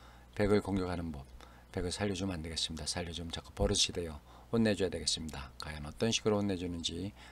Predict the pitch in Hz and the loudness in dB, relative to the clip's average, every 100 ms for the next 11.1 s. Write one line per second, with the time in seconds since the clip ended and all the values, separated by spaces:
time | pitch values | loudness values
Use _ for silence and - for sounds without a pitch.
0 | - 95 90 85 - - 73 90 131 - | -4 -2 -2 -2 -2 -4 -4 2 2 2
1 | - - 113 147 120 110 156 156 139 113 | -8 2 8 8 8 12 12 12 12 10
2 | 113 139 101 - - - - - - - | 10 10 8 2 -14 -18 -18 -18 -20 -8
3 | 92 101 95 101 90 98 104 101 87 92 | 0 4 6 4 4 2 2 0 0 0
4 | 98 80 - - - - - - - - | 0 -2 -12 -20 -20 -20 -20 -20 -20 -20
5 | - - 139 131 110 127 127 120 117 127 | -18 2 6 10 10 10 8 8 8 8
6 | 123 135 110 139 131 120 107 - 131 135 | 8 8 8 8 8 6 4 4 4 4
7 | 131 135 131 147 147 147 139 123 127 120 | 4 2 4 4 8 8 8 6 4 6
8 | 117 123 127 87 - - - - - - | 6 6 6 2 -4 -18 -20 -20 -20 -20
9 | - - - - 123 117 123 - 139 123 | -20 -20 2 8 8 8 4 2 2 6
10 | 117 123 135 120 135 139 - - 120 131 | 6 8 8 8 6 2 2 -2 0 4